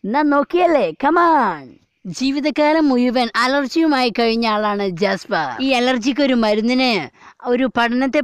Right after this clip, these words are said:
പറ്റി അന്വേഷിച്ചപ്പോഴാണ് അദ്ദേഹത്തിന് ഒരു കാര്യം മനസ്സിലായത്. തന്റെ രോഗത്തിന് പാരസൈറ്റുകളാണ് മരുന്നെന്ന്. ഈ പഠനം പറയുന്നത് എന്താണെന്നാൽ, ആദിമ മനുഷ്യരുടെ ശരീര പ്രതിരോധത്തിന് കാരണം അവയുടെ ശരീരത്തിലുണ്ടായിരുന്ന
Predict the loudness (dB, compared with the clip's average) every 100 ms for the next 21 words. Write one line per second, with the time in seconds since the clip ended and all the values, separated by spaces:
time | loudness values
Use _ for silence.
0 | -2 -4 -4 -4 -4 -6 -4 -4 -2 -2
1 | 0 0 0 -2 -4 -2 -2 0 -2 0
2 | 0 2 2 0 -2 0 0 2 0 0
3 | 0 2 0 2 2 2 2 0 0 0
4 | 2 0 0 0 2 2 0 0 2 2
5 | 2 2 0 0 0 0 0 -4 -4 -4
6 | -2 0 0 0 0 0 0 0 -2 -2
7 | -2 -2 -2 -2 0 -2 -4 -10 -6 -2
8 | -2 0 2 2 0 -2 -2 -2 0 -2
9 | -2 -2 -2 -2 -2 -2 -2 -2 -2 -2
10 | -2 -2 0 -2 -2 -4 -4 -2 0 0
11 | -2 -2 -4 -2 -4 -4 -4 -2 0 0
12 | 0 -2 -4